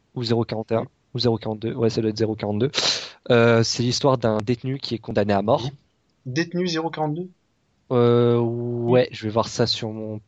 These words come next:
Speaker 1: P C.
Speaker 3: zéro quarante-deux, ouais, je viens de contrôler.
Speaker 1: Voilà. C'est un seul, enfin, c'est un, c'est un, ben, c'est quelqu'un qui est, qui a été condamné à mort.
Speaker 2: Il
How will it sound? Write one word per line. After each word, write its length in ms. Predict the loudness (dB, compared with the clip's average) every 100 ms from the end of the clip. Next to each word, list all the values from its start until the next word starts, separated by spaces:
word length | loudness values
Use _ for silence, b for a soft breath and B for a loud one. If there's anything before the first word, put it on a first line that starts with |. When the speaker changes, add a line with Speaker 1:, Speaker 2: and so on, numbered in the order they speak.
| _
Speaker 1:
P 120 | 0 2
C. 60 |
Speaker 3:
zéro 180 | 4 2
quarante-deux, 420 | 4 0 0 -2
ouais, 120 | -2 -6
je 40 |
viens 100 | -10
de 60 | -10
contrôler. 380 | -10 -8 -6 -6 -12 _ _ _
Speaker 1:
Voilà. 320 | -10 -6 -6 -6 B B B B B B -14
C'est 280 | -6 -2 2
un 260 | 4 2
seul, 540 | 0 2 2 2 -2 -4
enfin, 300 | -4 0 -2
c'est 160 | 0 0
un, 320 | 0 0 -4
c'est 180 | -4 -4
un, 80 |
ben, 220 | 0 0 0
c'est 160 | -2
quelqu'un 300 | -2 -2 -2
qui 120 | 0
est, 100 | -2
qui 140 | 0 -2
a 60 |
été 220 | -2 -2 -2
condamné 360 | 0 2 4
à 140 | 2 2
mort. 240 | 0
Speaker 2:
Il 40 | -2